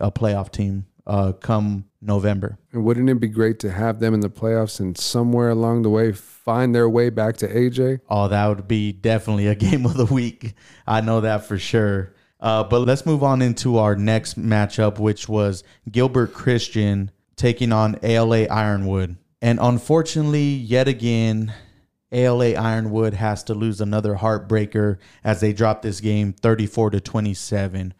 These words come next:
Speaker 1: How many heartbreakers are the Warriors gonna have to face this season? I mean, I feel for them because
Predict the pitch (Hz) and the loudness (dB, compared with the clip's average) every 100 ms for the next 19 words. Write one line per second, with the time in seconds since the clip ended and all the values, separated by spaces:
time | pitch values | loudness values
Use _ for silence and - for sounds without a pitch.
0 | - 147 180 147 123 135 - 120 113 113 | -4 -2 0 -2 0 -2 0 0 0 0
1 | 110 101 - 110 110 107 107 104 - _ | -2 -2 0 2 2 2 0 -4 -8 _
2 | - 104 98 123 127 113 110 117 101 110 | -10 -4 0 2 2 0 -2 -2 0 -4
3 | - 110 - 123 113 104 92 - 107 101 | -6 -6 0 0 0 -6 -8 -4 -4 -2
4 | 104 110 107 107 104 - 165 165 - 117 | -2 0 0 0 -2 0 2 2 0 0
5 | 110 104 107 - 113 107 92 | 0 -2 -4 2 4 4 0